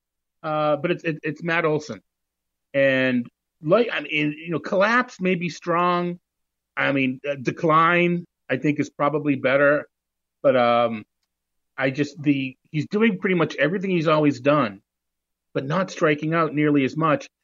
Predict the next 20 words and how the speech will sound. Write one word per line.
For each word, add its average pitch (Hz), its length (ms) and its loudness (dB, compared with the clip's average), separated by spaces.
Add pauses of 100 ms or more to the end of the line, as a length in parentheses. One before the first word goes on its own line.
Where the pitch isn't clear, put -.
(200)
And 208 80 4
he's 311 180 4
striking 170 420 0
out, 160 100 0
like, 139 180 0
a 139 80 4
Whit 156 380 0
Merrifield 147 680 0
level. 110 460 -2
It's - 160 -10
not 226 220 -2
like 156 160 0
he's 139 160 -6
just - 180 -18
dropped 143 260 0
his 120 120 -10
case. 165 340 2 (300)
It's 190 100 0
gone 202 160 2
from 165 180 -4